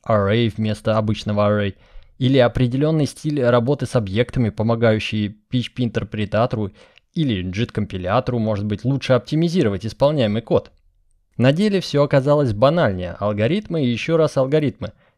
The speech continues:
Ничего P H P специфичного. Итак, внутри Composer есть некий объект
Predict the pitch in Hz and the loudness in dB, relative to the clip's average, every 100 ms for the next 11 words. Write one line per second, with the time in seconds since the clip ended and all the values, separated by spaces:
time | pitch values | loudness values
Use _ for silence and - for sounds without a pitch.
0 | - 120 160 185 185 190 170 _ - 165 | -4 -4 -2 -2 0 -2 -4 _ -4 -4
1 | 160 - - 120 - 110 101 120 107 110 | -4 -8 -4 -4 -4 -8 -6 -8 -6 -8
2 | - 92 - - _ _ _ _ _ _ | -8 -12 -14 -16 _ _ _ _ _ _
3 | _ _ - 123 160 92 - 104 127 170 | _ _ -10 0 0 0 -2 -2 0 0
4 | - 156 - 208 110 95 110 147 - 143 | 0 0 0 0 0 0 0 -2 0 -2
5 | 147 147 123 123 135 101 - | 0 0 0 0 0 -2 -4